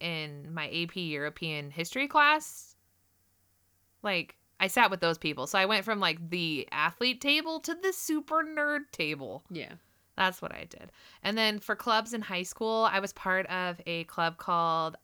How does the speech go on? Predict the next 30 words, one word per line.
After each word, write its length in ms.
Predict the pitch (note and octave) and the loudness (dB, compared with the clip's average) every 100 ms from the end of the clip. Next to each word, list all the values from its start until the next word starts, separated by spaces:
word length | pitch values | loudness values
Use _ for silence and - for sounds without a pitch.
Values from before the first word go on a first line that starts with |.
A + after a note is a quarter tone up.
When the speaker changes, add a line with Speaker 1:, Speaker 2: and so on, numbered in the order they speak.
| _ - | _ -8
Speaker 1:
uh, 360 | E3 C#3+ C#3 F3 _ _ _ _ _ _ _ _ _ - | -6 -6 -8 -14 _ _ _ _ _ _ _ _ _ -8
uh, 200 | D#3 - - - - - | -6 -6 -12 -16 -8 4
I 180 | G3 G#3 | 6 6
S 160 | G3+ | 4
C. 560 | - - E3+ F#3+ C#4 E4+ | 0 -2 0 2 0 -2
So 220 | - A3 | 0 2
it 40 | G3 | 2
was 140 | F#3+ | 0
International 640 | - G#3 G#3 G3 - G3+ | -2 0 2 2 0 -2
Studies 520 | F3+ - D#3+ D#3 F#3 - | -2 -2 -2 0 -2 -2
Club. 420 | - A3+ A#3 A3+ | 4 6 6 2
And 220 | F3+ F#3+ | -2 0
what 140 | G3 F3+ | 2 2
we 100 | G3 | 2
did 240 | F3+ F3+ | 2 2
is 120 | G3 | 2
we 100 | G3 | 2
went 220 | F3+ F3+ E3+ | 4 4 2
and 100 | F3 | 2
saw 220 | F#3+ E3+ | 4 4
musicals 720 | D3+ D3 C#3 - C3+ A#2 - | 2 -6 -6 -6 -4 -6 -8
and 140 | D3+ D3 | -12 -6
plays. 520 | C#3 A#2+ A2 - - _ | -4 -4 -6 -12 -20 _
That 160 | D#3 D3 | 0 0
was, 160 | D3 | -2
like, 200 | C#3 B2 | -6 -6
our 120 | B2+ C3 | -6 -6
big 280 | C3 A#2 | -6 -8
thing. 360 | - F#3+ F#3+ F#3+ - - - | 0 2 2 0 -10 -20 -10
So 560 | - F3+ E3+ D#3+ D#3 | 2 6 6 4 0